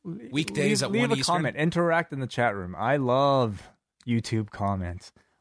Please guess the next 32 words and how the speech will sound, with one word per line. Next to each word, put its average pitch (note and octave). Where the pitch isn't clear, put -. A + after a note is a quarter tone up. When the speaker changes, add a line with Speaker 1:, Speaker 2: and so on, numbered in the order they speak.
Speaker 1:
I C3+
love D3
answering C3
YouTube A#2
comments. G#2+
I G#2
love A#2
reading A#2
YouTube A2+
comments. G#2+
I G#2
love A2
thinking G#2+
about G#2
YouTube G#2+
comments G2
all F#2+
the F#2+
time. F#2
So, F#2+
uh, -
<laughs> -
leave, B2+
<laughs> A#2+
leave A2+
a C3
message. C#3
Speaker 2:
Do, A#2
do C3
leave B2
them A#2+
all, G#2+